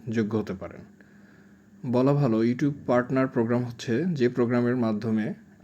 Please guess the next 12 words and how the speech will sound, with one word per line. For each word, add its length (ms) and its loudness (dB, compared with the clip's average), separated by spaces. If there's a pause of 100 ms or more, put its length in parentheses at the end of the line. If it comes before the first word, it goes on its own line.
আপনাকে 360 -4
যুক্ত 220 -4
করা 300 -2
হলে 200 0 (160)
আপনার 380 -6 (140)
ভিডিওগুলো, 520 0 (340)
আপনার 260 -8
চ্যানেলের 460 0
ভিডিওগুলো 440 2 (920)
মনিটাইজড 500 4
হবে 220 6
এবং 100 6